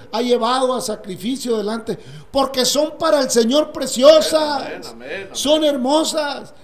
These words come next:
Speaker 1: Por eso cuidado, hermanos, cuando alguien en el mundo maltrata a la hija, al hijo de Dios.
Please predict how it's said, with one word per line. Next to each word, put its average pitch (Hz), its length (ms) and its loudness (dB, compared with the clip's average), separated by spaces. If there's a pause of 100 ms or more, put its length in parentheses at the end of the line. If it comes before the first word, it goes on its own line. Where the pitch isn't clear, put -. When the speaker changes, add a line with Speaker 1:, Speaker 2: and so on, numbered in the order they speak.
(220)
Speaker 1:
Por 269 160 4
eso 330 340 -2
cuidado, 294 580 6
hermanos, 285 540 -2
cuando 240 380 0
alguien 302 500 -2
en 240 100 -10
el 202 140 -10
mundo 294 340 -8
maltrata 269 600 -4
a 277 60 -4
la 202 100 -4
hija, 269 320 -2
al 226 120 -6
hijo 269 220 -8
de 214 120 -4
Dios. 254 560 4